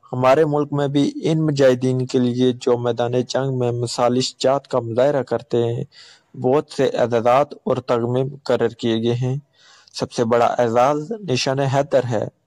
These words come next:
जो अब तक इन दस फौजी मुजाहिदीन को दिया गया है, जिन्होंने गैर मामूली जुर्रत और मर्दानगी का मुजाहरा करते हुए जाम शहादत नोश किया। लांस नायक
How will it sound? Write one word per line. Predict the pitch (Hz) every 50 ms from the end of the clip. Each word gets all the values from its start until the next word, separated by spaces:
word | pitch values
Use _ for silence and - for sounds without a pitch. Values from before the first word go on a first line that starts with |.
| _ - - - - - - - _ _ _ _ _ _ _ 135
जो | 143 160
अब | 156 - - 165 - -
तक | 175 165 - -
इन | 156 143 135
दस | 147 147 143
फौजी | - - 143 135 131 151 147
मुजाहिदीन | 143 135 135 131 127 120 117 120 127 139 143 139
को | - 139 127
दिया | 131 123 123 139 143
गया | 135 127 131 123 123 127
है, | 135 131 127 123
जिन्होंने | 127 135 143 143 143 131 127 127 127 120
गैर | 123 123 127 131
मामूली | 131 131 127 123 127 127 127 123
जुर्रत | 123 - 131 135 151 160 156 - - -
और | - 131 127
मर्दानगी | 123 123 120 120 - 123 123 123 127 143 143
का | - 143 131
मुजाहरा | 123 120 113 127 139 143 143 139
करते | 123 - 127 123 - - 123
हुए | 123 127 123
जाम | 117 - 123 120 117 120 123 123
शहादत | 123 - - 117 117 117 113 131 131 - _ -
नोश | 123 117 113 113 - - -
किया। | - - - - - - - _ _ _ _ _ _ _ _ _ _ _ _ _ _ _ _ _ _ _ _ _ _ _ _ _ _ _ _ _ _ _ _ _ _ _ _ _ _ _ _ _ _ _ _ - 135
लांस | 135 131 143 151 147 - - 143
नायक | 139 139 143